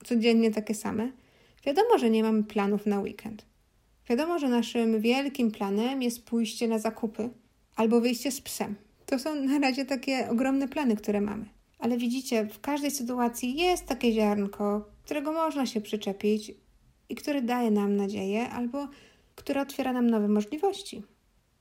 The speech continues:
I do tego was zachęcam, w jakiejkolwiek teraz sytuacji jesteście. Wszystkim wam naprawdę współczuję. Jest okropnie, ale nie jest aż tak okropnie, żeby nie można tego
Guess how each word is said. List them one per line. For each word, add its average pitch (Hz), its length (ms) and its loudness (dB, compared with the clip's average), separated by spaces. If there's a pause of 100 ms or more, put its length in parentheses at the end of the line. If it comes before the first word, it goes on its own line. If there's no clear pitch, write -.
(300)
I 240 60 2
do 302 100 2
tego 370 220 4
was 294 260 2
zachęcam, 208 640 0
w 208 100 -2
jakiejkolwiek 277 640 -2
teraz 269 340 -2
sytuacji 240 560 -2
jesteście. 208 640 -2
Wszystkim 285 880 -6
wam 220 300 0
naprawdę 208 420 -2
współczuję. 208 680 -6 (560)
Jest 269 160 -4
okropnie, 226 520 -2 (760)
ale 247 540 0
nie 262 200 2
jest 262 120 -4
aż - 280 -10
tak - 360 0
okropnie, 226 720 -4 (600)
żeby 262 300 2
nie 269 120 4
można 240 800 2 (200)
tego 233 480 0